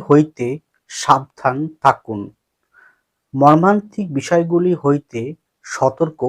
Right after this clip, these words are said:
থাকুন। মার্চ মাসটি আপনাদের জন্য কি অপেক্ষায় রয়েছে, আর কোন বিষয়ে আমি এতটা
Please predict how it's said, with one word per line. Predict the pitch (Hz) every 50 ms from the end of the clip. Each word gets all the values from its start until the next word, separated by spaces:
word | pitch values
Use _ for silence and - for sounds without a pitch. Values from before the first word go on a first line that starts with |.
| 151 170 - _ _ -
থাকুন। | 135 131 - _ - 208 185 156 117 110 _ _ _ _ _ _ _ _ _ _ _ _ _ _ _ _ _ _ _ _ _
মার্চ | 131 135 147 165 165 - - 202
মাসটি | 208 202 202 - _ - 117 - - _ _ _ _ _ _ _ _ -
আপনাদের | 120 143 - - 175 175 180 180 165
জন্য | 175 180 170 180 180 175 180 _ _
কি | - 190 208 214 214 214 _ _ _ _ _ _ _ _ _ _ _ _ _ _ _ _ _ _ _ _ -
অপেক্ষায় | - 147 143 - 190 185 - - - - 196 170 139
রয়েছে, | 127 120 113 113 - - - - - _ _ _ _ _ _ _ _ _ _ -
আর | 135 - - _ -
কোন | 175 190 202 202 190 151 156
বিষয়ে | 151 - 185 190 190 190 175 165
আমি | 156 139 143 170 - _ _ _ _ _ _ _ _ -
এতটা | 143 147 - - 170 170 180